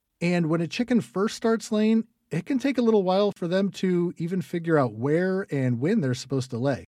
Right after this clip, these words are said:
I think this is especially true in a flock that all comes to age at the same time, and doesn't have an older hen around to kinda show them the way. But as time goes on, they eventually get this process down,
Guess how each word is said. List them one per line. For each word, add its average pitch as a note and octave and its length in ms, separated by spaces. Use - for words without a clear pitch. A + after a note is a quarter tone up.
I D#3 80
think A#3 240
this A3 180
is D3+ 80
especially F#3+ 640
true F#3 480
in C3+ 180
a B2 80
flock D3+ 380
that C3 100
all C#3 160
comes D3 360
to C3+ 140
age C3 220
at B2+ 100
the - 60
same A#2 260
time, F3+ 440
and C#3 200
doesn't F#3 240
have D#3 200
an C#3 180
older C#3 240
hen B2+ 220
around A#2+ 360
to A#2+ 140
kinda A#2+ 240
show A#2 220
them A2 160
the G#2+ 100
way. G2 200
But E3+ 280
as D#3 100
time A3+ 260
goes B3 200
on, C#3+ 340
they D3+ 220
eventually D#3 420
get D#3+ 180
this F#3 140
process E3 440
down, A#2+ 420